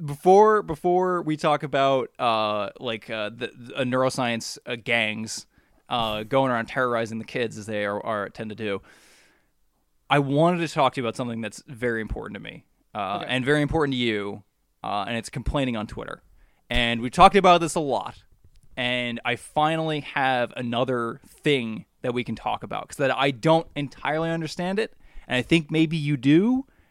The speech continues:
Speaker 1: and these are my favorite kinds of episodes.
Speaker 2: Okay.
Speaker 1: So
Speaker 2: I'll, I'll see what I can enlighten you with.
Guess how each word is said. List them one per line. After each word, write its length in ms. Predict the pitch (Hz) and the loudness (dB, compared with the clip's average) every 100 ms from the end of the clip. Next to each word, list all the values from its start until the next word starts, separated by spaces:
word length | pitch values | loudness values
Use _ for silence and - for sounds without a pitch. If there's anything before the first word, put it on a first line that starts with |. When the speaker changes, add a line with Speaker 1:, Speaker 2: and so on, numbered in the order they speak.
| _ | _
Speaker 1:
and 280 | 131 123 127 | -2 0 0
these 180 | 151 156 | 0 2
are 60 | 160 | 2
my 140 | 147 | 0
favorite 320 | 143 139 127 | 2 0 0
kinds 240 | - 120 113 | -4 -6 -4
of 80 | |
episodes. 640 | 104 98 - 101 113 - - _ _ | -4 -6 -10 -10 -10 -14 -20 _ _
Speaker 2:
Okay. 100 | 214 - | -2 4
Speaker 1:
So 360 | 143 120 113 110 | 4 4 2 2
Speaker 2:
I'll, 140 | 180 185 | 4 6
I'll 180 | 202 208 | 6 4
see 340 | - 226 226 | 0 -4 -2
what 180 | 233 208 | 0 2
I 140 | 196 | 2
can 260 | 190 180 165 | 0 -4 -4
enlighten 460 | 165 156 156 156 135 | -6 -4 -4 -6 -10
you 160 | 127 | -12
with. 260 | 127 123 120 | -12 -14 -16